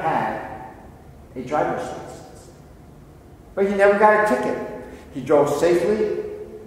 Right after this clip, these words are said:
very well, until one day, he's driving along, decides to roll down his windows, he's blaring some music, and as he turns the corner,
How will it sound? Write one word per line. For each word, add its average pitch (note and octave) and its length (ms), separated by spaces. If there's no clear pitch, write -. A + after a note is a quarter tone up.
very F#3 380
well, C#3+ 760
until D3 200
one - 260
day, - 200
he's C#3+ 200
driving D3 300
along, - 720
decides E3+ 280
to C#3 60
roll C#3+ 220
down D3+ 240
his - 100
windows, A#2+ 460
he's C3+ 140
blaring E3 480
some D#3+ 300
music, D3+ 300
and D3+ 160
as D#3 220
he E3+ 120
turns G3 300
the - 60
corner, F3 560